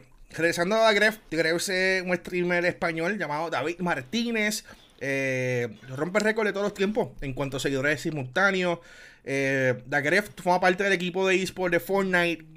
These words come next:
eh, A U Heretics, eh, alcanzó el momento más reciente, eh, un total de dos millones cuatrocientos seis mil novecientos noventa y tres espectadores al mismo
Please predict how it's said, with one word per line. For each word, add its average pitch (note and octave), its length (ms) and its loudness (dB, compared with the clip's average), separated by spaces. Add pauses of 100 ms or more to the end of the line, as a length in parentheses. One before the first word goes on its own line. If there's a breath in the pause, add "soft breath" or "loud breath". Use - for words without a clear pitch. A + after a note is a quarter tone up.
(140)
eh, C#3+ 500 0
A F#3 40 0
U F#3 140 4
Heretics, F3 760 2
eh, B2+ 340 0
alcanzó C#3+ 600 2
el E3+ 40 4
momento D#3+ 460 -2
más D#3+ 180 -2
reciente, F3 600 -2 (200)
eh, B2+ 320 -2
un C3 80 -6
total D#3 300 -2
de E3 200 0
dos C3+ 380 -4
millones E3 480 -2
cuatrocientos D3+ 500 -6
seis C#3 340 -6
mil A3 280 -2 (440 loud breath)
novecientos F#3 420 2
noventa F#3+ 200 -2
y G3 40 2
tres G#3 120 4
espectadores F3+ 800 2
al E3 220 4
mismo G3 640 0